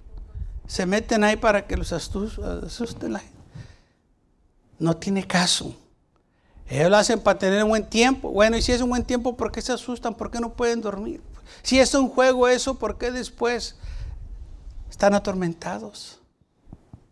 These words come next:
Pues nada más fue un juego. El enemigo no está jugando. Quizás ellos están jugando, pero el enemigo no está jugando. Ese espíritu de temor no está jugando.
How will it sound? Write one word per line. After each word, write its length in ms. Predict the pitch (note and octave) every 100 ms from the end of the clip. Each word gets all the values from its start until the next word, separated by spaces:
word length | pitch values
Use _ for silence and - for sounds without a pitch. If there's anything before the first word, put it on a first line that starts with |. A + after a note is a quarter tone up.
| _ _ _ _ _
Pues 160 | - C#3
nada 140 | C#3+
más 100 | D#3
fue 160 | - E3
un 80 |
juego. 360 | D#3 F#3+ C4 C4+ - - - - - - - -
El 200 | - A3+
enemigo 760 | A#3 A3 G#3+ G3+ C4+ F4 F4+ F4+
no 140 | C#4+
está 240 | C#4+ D4 D4
jugando. 580 | - B3 F#3+ A#3 B3+ A#3
Quizás 320 | A3 C4+ D4
ellos 220 | D#4+ C#4
están 260 | C#4 D4 D4
jugando, 760 | - A#3 B3+ B3+ C3+ G3+ - - _ _ _ - - - - - - -
pero 200 | - A3
el 80 | A3
enemigo 480 | G#3 G3+ A#3 B3 A3
no 100 | G#3+
está 220 | G#3 G#3
jugando. 340 | - F3+ F3
Ese 220 | - A#3 B3
espíritu 480 | - C4+ C#4 -
de 100 | B3
temor 420 | G#3+ G3 F3+ A#3 G#3
no 160 | G3+
está 220 | B3+ -
jugando. 680 | B3 G3+ F3 A#3+ C4+ A#2+ -